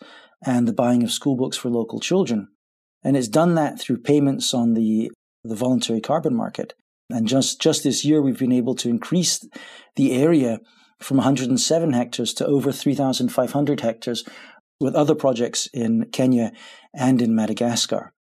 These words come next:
So this, to me, is an exciting, positive step forward for, um, coastal blue carbon.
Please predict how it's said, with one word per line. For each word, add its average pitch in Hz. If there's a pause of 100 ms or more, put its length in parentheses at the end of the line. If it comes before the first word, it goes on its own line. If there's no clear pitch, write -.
(360)
So -
this, 185
to 151
me, 190
is 147
an 131
exciting, 135 (320)
positive 147
step -
forward 151 (400)
for, 175 (440)
um, 117
coastal 127
blue 117
carbon. 113